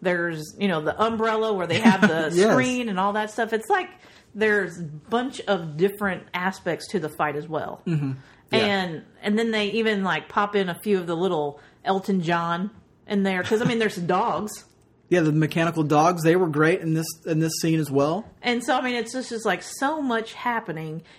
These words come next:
Speaker 1: and the camera just keeps moving, and, you know, and that's one thing that I like about Kingsman, that it's fun to wa-, I mean, it's fun to watch.
Speaker 2: Mm-hmm.
Speaker 1: And, you know, over the top in the fights and stuff,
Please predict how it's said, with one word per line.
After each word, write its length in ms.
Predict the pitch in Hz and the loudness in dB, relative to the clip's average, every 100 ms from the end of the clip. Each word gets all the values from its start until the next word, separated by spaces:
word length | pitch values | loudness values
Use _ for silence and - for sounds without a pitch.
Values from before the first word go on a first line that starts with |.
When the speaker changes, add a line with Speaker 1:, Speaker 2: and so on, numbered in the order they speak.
| - | -4
Speaker 1:
and 340 | 202 196 185 - | 0 0 -2 -4
the 80 | 202 | -6
camera 380 | 196 269 269 233 | -6 -6 -4 -2
just 240 | 190 175 | -4 -6
keeps 380 | - 285 247 - | -8 -6 -6 -4
moving, 680 | 202 214 233 185 175 170 170 - - _ | -2 0 -2 -4 -6 -6 -10 -16 -20 _
and, 600 | 202 196 180 165 160 156 - - | -4 -2 -2 -4 -6 -8 -12 -8
you 80 | |
know, 200 | 220 175 - | -4 -4 -4
and 280 | 220 196 202 - | -6 -6 -10 -6
that's 260 | 277 381 - | -6 -4 -4
one 200 | 220 220 | -4 -2
thing 180 | 202 175 | -2 -2
that 100 | 151 | -2
I 140 | 151 | -4
like 360 | 165 185 190 175 | -2 -2 -2 -4
about 380 | 160 175 190 - | -2 -2 -2 -6
Kingsman, 680 | 208 208 180 147 147 156 - _ _ _ _ _ _ _ | -2 -2 -2 -6 -8 -10 -14 _ _ _ _ _ _ _
that 120 | 202 | -4
it's 160 | 226 - | -2 -4
fun 240 | - 349 | -4 -2
to 60 | 180 | -2
wa-, 220 | 170 - - | -4 -6 -4
I 40 | 294 | -4
mean, 160 | 359 | -2
it's 120 | 349 | -6
fun 240 | - 392 427 | -4 -2 -2
to 60 | 196 | -2
watch. 260 | 208 170 190 | -2 -2 -2
Speaker 2:
Mm-hmm. 560 | 208 - _ 466 480 | -4 -8 _ -4 -4
Speaker 1:
And, 80 | 320 - | -4 -8
you 100 | 339 | -2
know, 280 | 254 196 - - | -2 -2 -6 -6
over 200 | 269 370 | -2 0
the 100 | 302 | -2
top 540 | 311 - 311 208 208 - _ _ - | -2 0 0 0 -4 -16 _ _ -6
in 100 | 233 | -2
the 80 | 202 | -2
fights 380 | - 226 269 285 | -2 -2 -2 -6
and 100 | 285 | -6
stuff, 260 | 311 302 | -2 -2